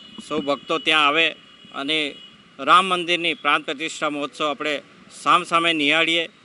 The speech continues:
આ એક પાંચસો વર્ષની તપસ્યા,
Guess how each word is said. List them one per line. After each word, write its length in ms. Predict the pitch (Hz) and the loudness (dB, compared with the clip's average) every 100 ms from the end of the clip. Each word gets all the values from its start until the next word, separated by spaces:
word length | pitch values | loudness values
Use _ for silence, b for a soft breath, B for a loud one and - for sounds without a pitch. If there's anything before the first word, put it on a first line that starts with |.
| - _ - - - - - - - - - - | -20 _ -20 -20 -20 -20 -20 -20 -20 -20 -18 2
આ 200 | 170 190 | 6 6
એક 240 | 208 - 214 202 175 - _ _ _ _ _ _ _ - - - - - _ | 2 0 -2 -2 -4 -14 _ _ _ _ _ _ _ -20 -20 -20 -20 -20 _
પાંચસો 440 | 147 170 185 220 214 | 0 2 2 0 4
વર્ષની 360 | 208 202 202 | 2 2 -6
તપસ્યા, 640 | 185 165 196 180 190 160 | -4 -2 -2 -4 -2 -4